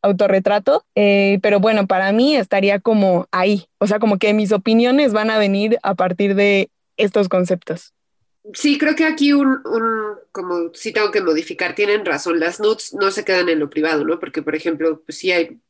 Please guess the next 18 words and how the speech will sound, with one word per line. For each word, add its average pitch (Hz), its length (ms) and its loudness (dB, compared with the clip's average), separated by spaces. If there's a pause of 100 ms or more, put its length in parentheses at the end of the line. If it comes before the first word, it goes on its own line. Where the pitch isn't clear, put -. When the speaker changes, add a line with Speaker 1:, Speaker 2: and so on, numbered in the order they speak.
Speaker 2:
mujeres 170 320 -6
que 175 100 -4
lo 151 140 -2
suben 254 480 2
y 185 60 0
hay 185 100 2
mujeres 185 280 -6
que 160 100 -2
lo 151 80 -2
suben 170 260 0
a 151 140 0
su 165 160 -2
OnlyFans 165 560 0
y 175 80 2
no 180 100 0
es 196 120 -4
privado. 160 520 -4
Em, 175 800 2